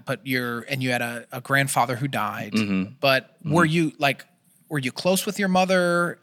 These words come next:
Speaker 1: Uh, where is that status
Speaker 2: Yeah.
Speaker 1: today?
Speaker 2: So, <laughs> um, I was close with my mom, um, growing up. Um, she actually,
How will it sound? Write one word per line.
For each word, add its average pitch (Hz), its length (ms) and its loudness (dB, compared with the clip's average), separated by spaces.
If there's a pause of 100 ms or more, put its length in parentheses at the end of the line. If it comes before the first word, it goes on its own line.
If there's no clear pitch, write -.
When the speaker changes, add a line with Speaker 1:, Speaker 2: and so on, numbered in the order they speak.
Speaker 1:
Uh, 131 120 -4 (640)
where 165 280 2
is 147 140 0
that 143 220 2
status 156 360 2
Speaker 2:
Yeah. 117 60 8
Speaker 1:
today? 98 320 2 (140)
Speaker 2:
So, 127 440 2 (300)
<laughs> - 400 0 (960)
um, 104 380 4 (240)
I 113 120 6
was 135 140 4
close 123 280 0
with 127 120 -8
my 113 140 4
mom, 95 500 0
um, 92 300 0
growing 95 340 0
up. 87 280 -4 (260)
Um, 87 440 -4
she 139 240 4
actually, 101 540 2